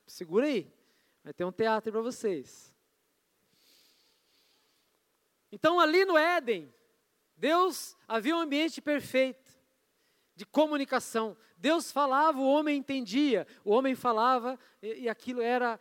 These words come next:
era todo dia. Todo dia, na viração do dia, seis horas da tarde, Deus vinha conversar com o homem. E o homem conversava com, com a esposa,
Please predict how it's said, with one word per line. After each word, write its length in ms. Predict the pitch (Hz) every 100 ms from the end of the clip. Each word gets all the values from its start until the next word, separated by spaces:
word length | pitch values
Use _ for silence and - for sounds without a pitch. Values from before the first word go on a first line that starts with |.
| _
era 180 | 220 240
todo 300 | - 262 277
dia. 380 | 190 269 269 196
Todo 240 | 269 269
dia, 200 | 202 269
na 80 | 262
viração 460 | 226 262 - 269 262
do 100 | 233
dia, 160 | 247
seis 320 | 240 - 285
horas 200 | 233 262
da 100 | 233
tarde, 460 | 240 233 254 226 190 277 -
Deus 320 | 254 269 180
vinha 320 | 165 262 269
conversar 580 | 247 254 247 240 - 240
com 120 | 269
o 60 | 240
homem. 420 | 220 240 202 170 262 208
E 80 | 240
o 60 |
homem 200 | 240 269
conversava 840 | 254 262 254 220 - - 254 254 233
com, 300 | - 240 226 -
com 80 | -
a 40 | 240
esposa, 720 | - - 226 254 233 196